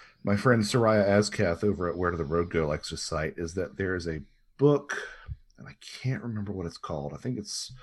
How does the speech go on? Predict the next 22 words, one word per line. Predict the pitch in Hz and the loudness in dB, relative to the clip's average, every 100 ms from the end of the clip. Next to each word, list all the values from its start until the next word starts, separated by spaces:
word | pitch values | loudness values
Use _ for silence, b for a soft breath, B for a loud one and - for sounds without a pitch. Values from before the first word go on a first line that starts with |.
| b b b b b b | b b b b b b
oh, | 160 | 6
it's | 160 | 6
called | - 151 | 8 8
The | 139 | 8
Invisible | 123 123 117 | 8 6 2
Gorilla. | 104 101 85 78 | 2 2 2 2
That's | 73 82 | -2 -4
what | 82 | -6
it's | 71 | -6
called. | - 62 | -6 -8
It's | - | -8
a | - | -2
book | 127 - | 0 0
about | 98 | -4
these | 95 - | -2 -2
psychiatrists. | 98 - 98 90 95 90 _ _ _ | 0 2 0 0 -4 -6 _ _ _
And | 85 69 | -6 -2
they, | 98 104 | 2 2
they | 104 95 | 2 2
did | 82 | 2
a | |
study, | 80 - 135 95 | -2 2 4 4